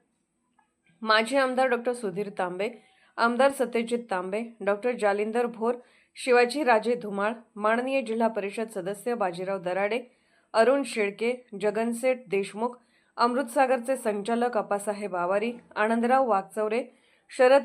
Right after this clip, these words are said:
चौधरी, रामदास आंबरे, भाजपा जिल्हा सरचिटणीस सीताराम भांगरे,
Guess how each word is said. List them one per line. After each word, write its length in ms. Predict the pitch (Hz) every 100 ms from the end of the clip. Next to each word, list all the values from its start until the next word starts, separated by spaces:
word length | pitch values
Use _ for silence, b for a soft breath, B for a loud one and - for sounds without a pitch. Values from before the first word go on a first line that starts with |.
| -
चौधरी, 420 | 208 202 196 240 262 -
रामदास 540 | 202 214 220 240 262 -
आंबरे, 360 | 190 190 196 226 233 _
भाजपा 600 | 180 202 233 233 247 269 277 b b b - 202
जिल्हा 260 | 226 277
सरचिटणीस 680 | 285 247 240 247 240 254 254
सीताराम 460 | 214 208 208 208 196
भांगरे, 400 | 202 185 190